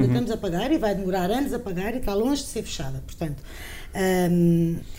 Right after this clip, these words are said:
Speaker 2: o, o que é que acontece? Acontece que este, a, a impunidade aqui que, que, que é gritante, porque, ah, a gargalhada de, de Berardo na audição reflete isso mesmo.
Speaker 1: Vou, vou sugerir uma pequena pausa para recordarmos.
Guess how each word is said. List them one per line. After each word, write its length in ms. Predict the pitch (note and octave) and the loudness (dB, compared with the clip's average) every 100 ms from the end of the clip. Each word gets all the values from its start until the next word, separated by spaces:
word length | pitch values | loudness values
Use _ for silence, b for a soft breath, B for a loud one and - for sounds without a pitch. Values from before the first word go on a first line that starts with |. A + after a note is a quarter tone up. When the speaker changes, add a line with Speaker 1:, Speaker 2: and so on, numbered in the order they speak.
| - | -10
Speaker 2:
o, 360 | - - C4 B3 | -8 -6 -4 -4
o 40 | |
que 100 | C#4 | -2
é 60 | C4 | -2
que 80 | |
acontece? 580 | C4+ C4 B3+ A3+ F3+ - | -2 -2 -2 0 -2 -4
Acontece 500 | F#3+ G3 F#3+ A3 G#3+ | -6 -6 -4 -2 -4
que 200 | - C4+ C4+ B B B B | -4 -4 -4 B B B B
este, 380 | A#3+ A#3+ A3 - G#3+ | 0 2 0 -2 -2
a, 460 | A#3+ - G#3+ - | 0 0 -2 -2
a 40 | B3+ | 0
impunidade 720 | B3+ D3+ B3 B3 A3+ A3+ G3 | 0 2 2 2 2 2 2
aqui 320 | G#3 G#3 A#3+ | 2 2 0
que, 140 | - G#3+ G3 F3+ - | 0 -2 -4 -8 -10
que, 140 | F#3+ | -8
que 160 | F3 G3+ | -4 0
é 40 | |
gritante, 720 | F3+ F#3 F3 F3 D#3+ D#3+ G#3+ G#3+ - - | 2 0 0 0 0 -2 -6 -8 -10 -8
porque, 500 | E3+ C3+ - E3+ D3 - B B B - | -4 -4 -2 -2 -2 -6 B B B -8
ah, 320 | D3+ D3 C#3+ - | -6 -6 -6 -4
a 80 | F3+ | 0
gargalhada 560 | F#3 F3 F#3+ F#3+ F3+ | 2 2 2 0 -2
de, 240 | E3+ F3+ F#3 | -2 -2 -4
de 180 | E3+ F3+ | -6 -4
Berardo 520 | F3 F#3+ E3+ D#3+ D#3+ | -2 0 0 -2 -2
na 220 | E3+ F3 | 0 0
audição 460 | F3+ F3 - F3+ D3+ C#3+ | 0 -2 -2 -4 -4 -4
reflete 400 | - F#3 E3+ F#3 | -4 -2 -2 -2
isso 180 | E3+ | -2
mesmo. 280 | F3 D3+ - - | -4 -4 -6 -6
Speaker 1:
Vou, 840 | A#2+ B2+ C#3 - - - - C3 | 0 0 -2 -6 -12 -8 2 4
vou 100 | B2 | 6
sugerir 460 | B2 C3+ A#2 C3+ C#3 | 4 0 2 2 4
uma 140 | C#3 | 2
pequena 320 | C3+ - D#3 | 2 2 2
pausa 280 | D3+ D#3 D3+ | 2 2 0
para 200 | D#3+ D#3+ | 0 -2
recordarmos. 800 | - - B2+ A2 F#2+ F2+ - - | -2 -4 0 0 0 -6 -8 -10